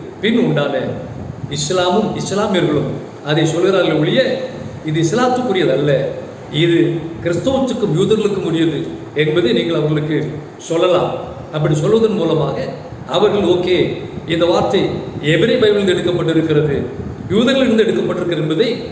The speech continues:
அவர்கள் புரிந்து கொள்வார்கள். ரெண்டாவது, நீங்கள் ஒரு மனுஷன் மேலே, ஒரு குரூப்பில், ஒரு வீட்டுக்குள்ள சமாதானத்தை சொல்வதன் மூலம் அவர்களுக்கு சமாதானம் சென்று அடையும் என்று இயேசு சொல்லியிருக்கிற வண்ணமாய், அங்கே ஏதோ ஒன்று டிரான்ஸ்ஃபர் ஆகிறது ஒரு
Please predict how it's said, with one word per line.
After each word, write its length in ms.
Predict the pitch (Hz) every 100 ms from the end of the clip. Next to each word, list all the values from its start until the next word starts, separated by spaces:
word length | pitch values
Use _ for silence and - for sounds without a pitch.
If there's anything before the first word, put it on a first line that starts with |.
| - -
அவர்கள் 280 | 170 214 208
புரிந்து 240 | 202 185
கொள்வார்கள். 440 | 170 - - 277 269 - - 208
ரெண்டாவது, 360 | 240 311 294
நீங்கள் 340 | 240 220 196 156 - -
ஒரு 120 | 151 147
மனுஷன் 400 | 165 - 202 180
மேலே, 240 | 170 170 170 170 - - 151
ஒரு 160 | 151
குரூப்பில், 560 | 170 214 - 180 165 - - -
ஒரு 100 | -
வீட்டுக்குள்ள 580 | 170 190 - 151 139 110 - - -
சமாதானத்தை 680 | - 135 147 175 180 175 160
சொல்வதன் 400 | 156 160 165 160
மூலம் 220 | 165 233 - - - - - - - -
அவர்களுக்கு 380 | 156 170 160 -
சமாதானம் 580 | - 170 226 233 220 190
சென்று 300 | 190 220 208
அடையும் 260 | 202 226
என்று 300 | 196 151 156 127 - - - - 139
இயேசு 440 | 170 190 170 170
சொல்லியிருக்கிற 360 | 180 190 170 151
வண்ணமாய், 480 | 143 147 170 180 - - - -
அங்கே 240 | 165 175 180
ஏதோ 140 | 247
ஒன்று 420 | 269 202 185 151 - - - -
டிரான்ஸ்ஃபர் 480 | 190 220 269 254 220
ஆகிறது 360 | 208 180 180 170
ஒரு 240 | 151 143